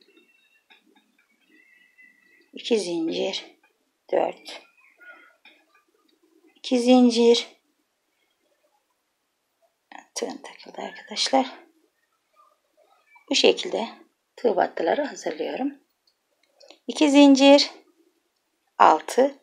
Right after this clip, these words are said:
İki zincir. Yedi. Ve iki zincir. Sekizinci tığ battımı da buraya yapıyorum. Bu sekizinci tığ battımı yaptığım yuvaya arkadaşlar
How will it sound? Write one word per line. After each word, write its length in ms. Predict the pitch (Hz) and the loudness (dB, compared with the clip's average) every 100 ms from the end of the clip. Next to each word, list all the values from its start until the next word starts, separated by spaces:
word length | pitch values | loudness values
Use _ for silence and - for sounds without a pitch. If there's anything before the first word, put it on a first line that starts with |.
| _ _ _ - - - _ _ | _ _ _ -20 -20 -20 _ _
İki 220 | 233 262 277 | -8 -2 -2
zincir. 720 | 220 190 175 202 233 247 - - _ _ _ _ _ _ _ _ _ _ _ _ _ _ _ _ _ _ - | 0 -2 0 4 6 6 2 -10 _ _ _ _ _ _ _ _ _ _ _ _ _ _ _ _ _ _ -6
Yedi. 720 | 202 185 - 175 190 226 240 - _ _ _ _ _ _ _ _ _ _ _ _ - - _ _ | -2 -2 -2 -2 2 2 0 -8 _ _ _ _ _ _ _ _ _ _ _ _ -20 -20 _ _
Ve 360 | 220 - 214 233 - | 4 6 6 4 0
iki 260 | - - 233 | -10 -2 -2
zincir. 580 | 208 180 180 208 214 - _ - | 0 -2 2 2 2 -2 _ -18
Sekizinci 960 | - - 208 240 208 226 220 220 175 - _ - - - _ _ | -2 2 2 0 0 0 2 2 2 -2 _ -20 -20 -20 _ _
tığ 260 | - - - | -2 0 0
battımı 480 | 147 - - 185 175 | -6 -10 -10 -6 -6
da 140 | 190 | -4
buraya 260 | 220 180 190 | -2 0 -2
yapıyorum. 400 | - - 160 - - - - | -4 -6 -8 -8 -12 -14 -6
Bu 40 | 320 | 4
sekizinci 540 | 381 370 349 359 370 | 6 8 6 4 2
tığ 240 | 359 311 311 | 4 6 10
battımı 360 | 302 302 262 | 10 10 8
yaptığım 420 | 262 277 - 269 | 10 10 6 6
yuvaya 360 | 269 294 254 220 | 8 12 12 12
arkadaşlar 800 | 233 262 262 226 - 208 226 277 | 12 10 8 8 10 12 12 12